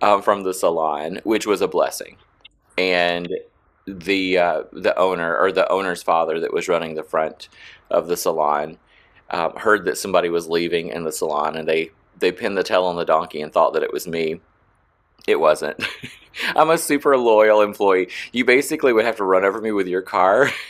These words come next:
<laughs> to get me just to jump. Um, and so I was gonna be there for the long haul, just like I would have been the other place had I not heard they were closing.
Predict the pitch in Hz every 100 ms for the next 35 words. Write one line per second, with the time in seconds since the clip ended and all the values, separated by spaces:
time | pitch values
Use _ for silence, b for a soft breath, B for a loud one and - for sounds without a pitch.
0 | - - - - - - - 139 - 147
1 | 147 123 - _ - 131 120 110 113 107
2 | 107 104 - - 101 87 95 78 67 -
3 | - - 101 92 85 87 B B B B
4 | 104 107 110 104 104 95 92 73 90 104
5 | 92 90 90 85 80 80 82 - 87 82
6 | 78 82 95 95 98 - 95 95 92 95
7 | 95 90 85 87 107 95 85 80 85 -
8 | - 92 85 78 82 - 85 80 80 76
9 | - 95 95 87 78 71